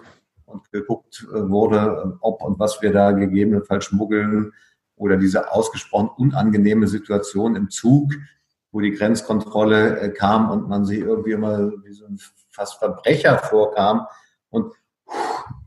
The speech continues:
durchatmete, als, als, als wir unseren Personalausweis oder Pass dann wieder bekamen. Also insofern lag mir eine Menge dran, diese, ja, tolle Mitgestaltungsaufgabe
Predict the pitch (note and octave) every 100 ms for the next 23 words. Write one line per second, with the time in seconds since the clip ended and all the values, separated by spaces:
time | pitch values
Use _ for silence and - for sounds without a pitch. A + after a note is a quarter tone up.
0 | - _ _ C3 E3 F3+ B2+ A#2+ B2+ A#2+
1 | A#2+ B2+ B2 C3 - - - _ - A2+
2 | A2+ - - G2+ G#2+ G#2+ - - - F#2+
3 | G2+ A2 G#2+ G#2 G2+ G2 G2+ G2 G2 A2
4 | G#2+ G#2 G2+ G2+ - G2 A#2 A2+ G2+ F#2+
5 | F#2+ F#2+ F2+ F2+ E2 E2 - _ _ _
6 | - G2+ A#2+ G#3+ - - - _ _ _
7 | - A#2 B2+ - B2 A#2+ A#2 A#2+ - -
8 | A2+ A2 A2+ B2 - A#2 A2+ G#2+ G#2 -
9 | C3+ A#2+ G2+ A2 C3+ - A2+ A2+ A#2 A#2
10 | - - - G#2 A#2+ A2+ A2 G#2+ G2+ -
11 | - _ _ _ _ _ _ _ - D2
12 | G2+ - G2 A2+ F#2+ - C3+ - G2 G2+
13 | G#2+ F#2+ - G2 - F#2 F#2+ F#2 F#2 F2+
14 | -